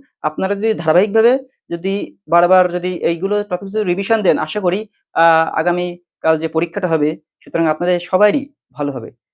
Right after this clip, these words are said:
তো আমার এই সাজেশনটা ফলো করে আপনারা আজই, আজই এবং এখনই পড়তে বসুন, ইনশাল্লাহ ভালো কিছু হবে, তারই প্রত্যাশায়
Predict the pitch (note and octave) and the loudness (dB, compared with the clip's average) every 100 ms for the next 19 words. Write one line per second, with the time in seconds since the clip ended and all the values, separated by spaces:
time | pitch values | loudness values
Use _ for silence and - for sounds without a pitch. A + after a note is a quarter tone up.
0 | _ E3 D#3+ D#3+ _ - D#3 F#3 F#3+ D#3+ | _ -2 -2 -2 _ -6 -2 -2 0 -2
1 | D#3+ F#3+ F#3+ F#3 F#3 G3 A3+ B3 _ - | 0 -2 -2 0 0 0 -2 -4 _ -8
2 | D#3+ E3 D#3+ D3+ F3 - E3 G3 F#3+ - | -2 2 2 0 -8 -6 -2 0 0 -2
3 | D#3+ F#3 - - A#3+ A3 G3 G3 E3 G3+ | -2 -2 -2 0 -2 0 -2 0 -2 -2
4 | G3+ C4+ _ _ - F3+ G#3 G#3 B3 D4+ | -4 -4 _ _ -6 -4 0 2 0 -2
5 | _ _ D3+ D#3 E3 E3 C#3 A2 - _ | _ _ -2 0 0 -4 -6 -6 -12 _
6 | _ D#3 F3+ G3 D#3+ D#3+ D#3+ G3 A#3+ | _ -2 0 -2 -6 -4 -6 -4 -6